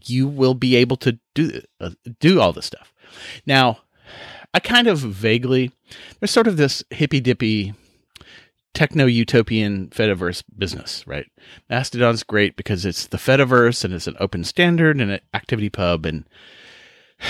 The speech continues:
you know, like I say, I'm a, I'm a, there's this kind of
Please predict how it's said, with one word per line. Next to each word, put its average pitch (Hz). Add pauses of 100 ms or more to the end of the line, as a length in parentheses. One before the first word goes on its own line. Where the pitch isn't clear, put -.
(200)
you 247
know, 202 (160)
like -
I 147
say, -
I'm 160
a, 135 (120)
I'm 170
a, 95 (2250)
there's 160
this 196
kind 208
of 135